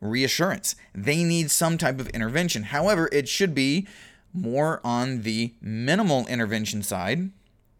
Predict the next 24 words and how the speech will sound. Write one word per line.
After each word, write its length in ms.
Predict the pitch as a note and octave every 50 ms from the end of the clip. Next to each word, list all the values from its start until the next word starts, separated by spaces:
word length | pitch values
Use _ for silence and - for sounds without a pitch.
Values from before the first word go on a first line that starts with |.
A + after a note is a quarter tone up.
| _ _ _ _ _ _ - -
rather 340 | G2 B2 B2+ A#2 B2 C#3 D3
than 160 | C3+ C#3+ C#3
referral 560 | C3+ C3+ C3+ C3 - - G#2+ A2+ A#2+ B2+ A2+
out 160 | G2+ G#2 G#2 -
to 100 | - C#3
specialists. 760 | - - - D3+ F3 G#3 - C3 G#2+ - - - - - - _ -
Again, 560 | - A2+ - - D#3+ G3+ G3 C3 G#2 G2 G2 - - - - -
going 240 | - - C3 C3+ C3
back 140 | B2 C#3 C#3
to 80 | C#3+
what 100 | C#3 C3+
they 80 | C#3 D3
say 280 | C#3+ - - D3+ D#3+ D#3 - -
is 260 | G#2 A2 C3 C#3+ C3+
concordant 600 | - - D#3+ D#3 - - E3 E3 D#3+ D#3+ D#3+ -
care, 360 | - D#3+ D#3+ F3 G3 G#3 G#3+ - - _
we're 120 | - D3 D3
talking 260 | F3+ C#3+ D3 D#3+ E3
about 240 | E3 E3+ E3+ - -
non-pharmacologic 1040 | A#2+ A#2 A#2+ D3 E3+ F3+ F#3+ F#3 E3 E3+ F3 F3 E3+ E3 D#3+ D#3+ D#3+ E3 E3+ -
interventions 560 | - D3 E3+ F3 D#3+ F3+ G#3 G#3+ - D3+ D#3+ E3+
like 160 | E3+ F3 D#3+
heat, 340 | - - E3 G3 G#3+ - -
massage, 540 | A#2+ D3 - - F3+ G3+ G3 C#3 A2+ A2